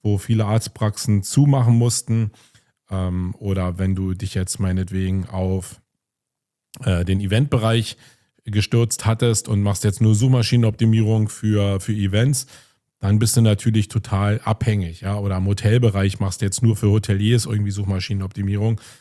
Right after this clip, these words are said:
dann warst du unter Corona natürlich einer der Opfer, weil du, ähm, natürlich mega angeschlagene Kunden hattest, die dann höchstwahrscheinlich ihre Verträge gekündigt haben oder ihre Budgets zumindest eingekürzt haben.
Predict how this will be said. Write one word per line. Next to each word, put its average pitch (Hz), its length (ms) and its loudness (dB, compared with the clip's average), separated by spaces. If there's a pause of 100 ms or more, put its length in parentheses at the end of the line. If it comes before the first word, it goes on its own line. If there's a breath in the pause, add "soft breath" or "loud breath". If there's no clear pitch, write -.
(120)
dann 95 140 0
warst 113 240 2
du 123 40 0
unter 110 200 0
Corona 110 580 2
natürlich 120 760 2
einer 110 380 2
der 107 160 0
Opfer, 98 400 -2
weil 95 160 -2
du, 98 280 -2 (600 loud breath)
ähm, 92 420 -2
natürlich 98 420 -2
mega 107 440 4
angeschlagene 104 640 2
Kunden 120 360 4
hattest, 117 480 0
die 107 200 0
dann 104 360 0 (340 soft breath)
höchstwahrscheinlich 107 800 2
ihre 98 200 -4
Verträge 101 380 -2
gekündigt 107 520 0
haben 101 280 -2
oder 98 180 -2
ihre 95 200 -4
Budgets 95 440 -2
zumindest 92 340 -2
eingekürzt 95 640 -6
haben. 110 240 -4